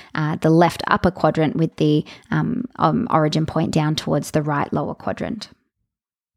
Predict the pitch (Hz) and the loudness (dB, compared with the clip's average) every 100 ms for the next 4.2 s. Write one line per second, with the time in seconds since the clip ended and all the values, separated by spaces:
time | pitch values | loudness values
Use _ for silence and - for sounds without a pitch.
0 | _ _ _ _ - 226 226 247 240 226 | _ _ _ _ 0 2 4 2 2 2
1 | 220 - 208 208 190 175 170 165 - 175 | 2 0 2 4 4 4 2 0 0 0
2 | 165 160 160 175 - 185 180 175 - - | 2 0 -2 -4 0 4 4 2 -4 -20
3 | - - 151 151 160 185 185 214 254 277 | -8 -2 0 0 2 2 2 2 2 0
4 | - - | -6 -10